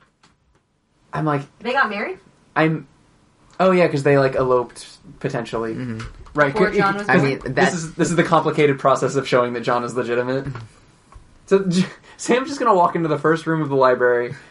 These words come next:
Speaker 1: find, like, all of the genealogies and, like, secret elopings, and the cure for grayscale.
Speaker 3: Yeah. Arya and Brienne spar.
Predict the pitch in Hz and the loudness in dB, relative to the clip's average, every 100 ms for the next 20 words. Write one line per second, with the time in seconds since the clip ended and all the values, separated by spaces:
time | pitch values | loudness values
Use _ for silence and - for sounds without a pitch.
0 | _ 151 147 147 139 139 143 151 151 143 | _ 0 2 2 0 2 2 2 0 0
1 | 139 147 135 131 131 127 131 123 123 - | 0 0 2 4 2 -2 -4 -4 -6 -6
2 | 127 135 127 123 117 117 117 - 139 135 | -6 -2 0 2 0 -2 -6 -2 2 2
3 | 131 135 123 117 104 85 - 62 - 139 | 2 0 0 0 -2 -6 -6 -8 -8 -4
4 | 120 95 107 _ _ _ - 131 151 160 | -2 -2 -8 _ _ _ -2 2 4 4
5 | 156 147 135 131 131 127 - - 123 117 | 4 4 4 4 4 2 -4 -2 2 4
6 | 92 101 | 2 -6